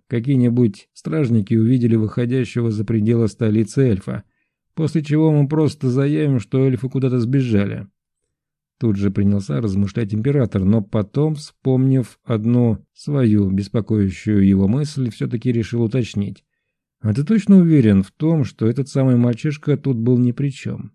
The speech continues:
Может быть, он всё-таки был замешан? И мы можем его за это прижать, принудив рассказать нам то, что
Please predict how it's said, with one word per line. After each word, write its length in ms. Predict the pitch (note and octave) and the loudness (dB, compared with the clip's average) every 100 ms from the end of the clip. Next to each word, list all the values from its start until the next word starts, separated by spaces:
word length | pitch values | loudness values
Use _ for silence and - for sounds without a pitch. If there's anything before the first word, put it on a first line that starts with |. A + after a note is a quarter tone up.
| - | -2
Может 280 | C3 C3 | -2 0
быть, 240 | C3+ C#3+ C3+ | 0 0 2
он 140 | C3+ | 0
всё-таки 420 | B2 D3 C#3 C#3 | -2 -6 -6 -4
был 200 | B2 C3 | -2 0
замешан? 720 | B2 C3+ C3 F#3+ G3 A2+ - _ _ _ _ _ _ - | 0 0 0 0 -2 -6 -10 _ _ _ _ _ _ -2
И 100 | G#2 | 4
мы 160 | A2 | 6
можем 600 | A2+ C#3+ B2+ C3 A2+ F#2+ - - | 6 4 2 4 4 0 -6 -6
его 440 | A2+ G#2 A#2+ C3 | 0 2 2 2
за 640 | G#2+ A2+ A#2+ A#2 A2 G#2+ - | 2 2 2 2 0 -2 -4
это 300 | A#2+ A2 A#2 | -6 -4 -4
прижать, 760 | G2 B2+ C#3 C#3+ A2+ - - _ _ _ _ _ - | -4 -4 -2 -4 -6 -10 -18 _ _ _ _ _ -8
принудив 560 | D3 A2+ B2 D#3 C#3+ | -2 0 2 0 -2
рассказать 580 | A#2 G#2 - G#2+ G#2+ G2+ | -2 -6 -4 -2 0 0
нам 220 | G#2 G2+ | 0 0
то, 220 | F#2+ C3+ C#3+ | -2 -4 -4
что 500 | - A#2 A2 G#2+ | -4 -4 -2 -4